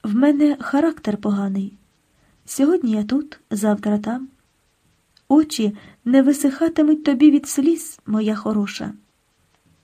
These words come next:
"Що ж", — відповіла плакуча верба, "я створена для того, щоб плакати.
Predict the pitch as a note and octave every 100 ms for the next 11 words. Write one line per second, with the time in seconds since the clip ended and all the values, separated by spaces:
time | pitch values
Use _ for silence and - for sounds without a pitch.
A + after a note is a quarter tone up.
0 | _ _ _ - - - D4 D#4 - -
1 | _ - - - _ B3 B3 C4+ C4 B3
2 | B3+ D4 D#4+ C#4 C#4 C#4+ C#4+ C#4+ C#4+ B3+
3 | A#3 G#3 - _ _ _ _ _ _ _
4 | G#3+ G#3 B3 C4+ - A#3 A#3 D4 C#4+ C#4
5 | A3+ B3 B3 B3 C#4+ D4+ D4+ - - -
6 | A#3 - A#3 D4 D4+ - -